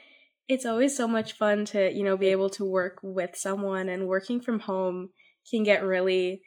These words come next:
isolating. Like, it's so fun, and I wouldn't change it for the world, but sometimes I would go outside at four o'clock, and I'm like, "Oh, that's the sun. Okay."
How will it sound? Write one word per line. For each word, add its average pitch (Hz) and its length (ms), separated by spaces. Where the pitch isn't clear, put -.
isolating. 190 680
Like, 180 280
it's 214 200
so 196 260
fun, 175 400
and 175 100
I 175 100
wouldn't 185 300
change 190 340
it - 280
for 196 120
the 180 100
world, 175 340
but 180 220
sometimes 190 1040
I 202 120
would 190 80
go 185 140
outside 170 540
at - 140
four 196 220
o'clock, 180 440
and 190 100
I'm 185 120
like, 190 240
"Oh, 254 180
that's 285 360
the 180 200
sun. 175 540
Okay." 254 500